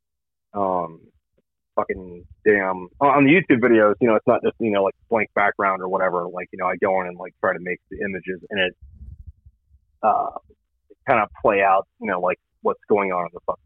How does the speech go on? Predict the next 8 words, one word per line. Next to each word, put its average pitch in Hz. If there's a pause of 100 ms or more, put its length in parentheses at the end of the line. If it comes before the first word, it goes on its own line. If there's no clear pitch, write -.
(120)
story, 90 (160)
so, - (340)
I 104
mean, 98 (2250)
it, 123
it, 131
it, 131
it's 143